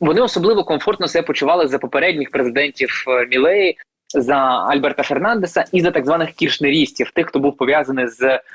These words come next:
подружжям Нестора та Крістіни Кіршнер, які перебували при владі в Аргентині, ну, протягом останніх плюс-мінус двадцяти років. Зараз з приходом до влади Хав'єра Мілеї ця ситуація вирогідно зменшиться.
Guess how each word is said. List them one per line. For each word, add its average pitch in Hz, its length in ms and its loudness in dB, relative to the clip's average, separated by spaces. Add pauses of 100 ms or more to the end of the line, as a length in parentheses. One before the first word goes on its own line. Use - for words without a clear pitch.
(140)
подружжям 135 600 2
Нестора 151 380 0
та 131 100 -4
Крістіни 131 420 -2
Кіршнер, 151 380 0
які 127 220 0
перебували 131 460 0
при 120 140 -2
владі 123 260 0
в 117 60 0
Аргентині, 117 640 0
ну, 226 120 0
протягом 156 300 0
останніх 139 360 -2
плюс-мінус 135 420 -4
двадцяти - 300 -2
років. 131 340 0 (600)
Зараз 170 600 0
з 127 600 2
приходом 143 340 -2
до 131 80 2
влади 143 240 2
Хав'єра 139 280 0
Мілеї 175 420 2
ця 156 180 -2
ситуація 147 420 0
вирогідно 131 460 0
зменшиться. 127 640 -6